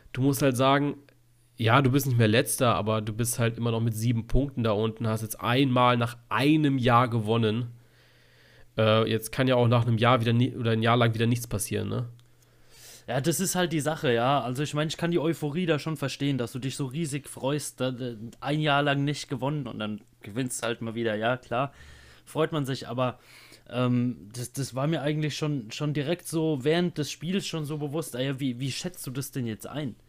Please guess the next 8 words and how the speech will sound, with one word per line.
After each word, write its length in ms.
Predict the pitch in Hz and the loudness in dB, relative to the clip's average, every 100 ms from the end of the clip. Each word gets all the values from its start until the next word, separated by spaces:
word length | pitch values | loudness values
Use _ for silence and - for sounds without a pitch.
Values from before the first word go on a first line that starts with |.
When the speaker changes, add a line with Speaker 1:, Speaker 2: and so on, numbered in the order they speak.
| _ | _
Speaker 2:
Also 220 | - 117 113 | -8 -4 -4
was, 260 | 110 - _ - - - - _ _ _ _ _ - | -4 -8 _ -20 -20 -20 -20 _ _ _ _ _ -8
was 220 | 135 - | -6 -2
machst 200 | - 120 | 0 2
Speaker 1:
Ja, 100 | 120 | 2
Speaker 2:
du 100 | 120 | 2
damit? 340 | 104 104 104 | -4 -4 -2
Speaker 1:
ja. 160 | 104 | -2